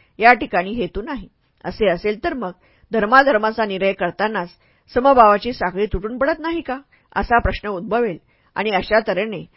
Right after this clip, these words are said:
धर्माधर्माचा निर्णय करणाऱ्याची चूक होईल असाही संभव खराच. पण आपल्यामध्ये खरी अहिंसा वसत असेल तर आपण वैरभावातून बचावून जात असतो,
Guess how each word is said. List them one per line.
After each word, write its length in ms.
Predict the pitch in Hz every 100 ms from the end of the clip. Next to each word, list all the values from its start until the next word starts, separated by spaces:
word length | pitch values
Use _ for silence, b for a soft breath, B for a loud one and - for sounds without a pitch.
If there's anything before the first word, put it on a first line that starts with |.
| _ _
धर्माधर्माचा 800 | 240 277 247 320 339 285 254 247
निर्णय 340 | 240 202 196 226
करणाऱ्याची 480 | 208 190 190 208
चूक 320 | 220 214 208 -
होईल 240 | 240 160 -
असाही 320 | 185 208 208
संभव 340 | 240 185 170 202
खराच. 340 | 330 302 - _ _ _ _ -
पण 100 | 190
आपल्यामध्ये 680 | 185 - 208 214 196 196 165 _ _ _ _ _ -
खरी 260 | 247 302
अहिंसा 440 | 330 220 208 196 226
वसत 300 | 196 208 175
असेल 320 | 175 220 277
तर 80 | 254
आपण 340 | 170 175 190
वैरभावातून 720 | 175 196 233 220 170 170 208 196
बचावून 420 | 165 - 185 208
जात 240 | 170 202
असतो, 300 | 302 - -